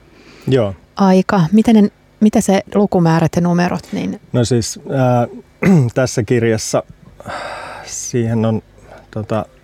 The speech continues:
Speaker 1: se yksinkertainen selitys, sitten on kaikenlaisia muitakin selityksiä, mutta yksinkertainen selitys on se, että numerot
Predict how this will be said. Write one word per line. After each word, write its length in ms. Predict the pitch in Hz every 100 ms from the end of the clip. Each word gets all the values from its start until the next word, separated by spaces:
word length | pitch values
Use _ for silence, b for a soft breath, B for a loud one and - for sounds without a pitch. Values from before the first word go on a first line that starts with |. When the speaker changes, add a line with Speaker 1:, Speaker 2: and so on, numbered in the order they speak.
| -
Speaker 1:
se 180 | - 123
yksinkertainen 840 | 113 110 117 104 113 - 107 107 - _ _
selitys, 520 | - 117 107 98 110
sitten 360 | - - - 107
on 120 | 107 - _ -
kaikenlaisia 600 | - 107 107 104 107 120
muitakin 420 | 113 117 104 104
selityksiä, 680 | - 101 101 - 101 - 110
mutta 280 | 104 - 113
yksinkertainen 680 | 110 - 110 107 - 107 104
selitys 440 | 110 101 - -
on 100 | 110
se, 240 | - 127 101
että 300 | - - - B B B B B B B B
numerot 680 | 127 135 135 110 104 - -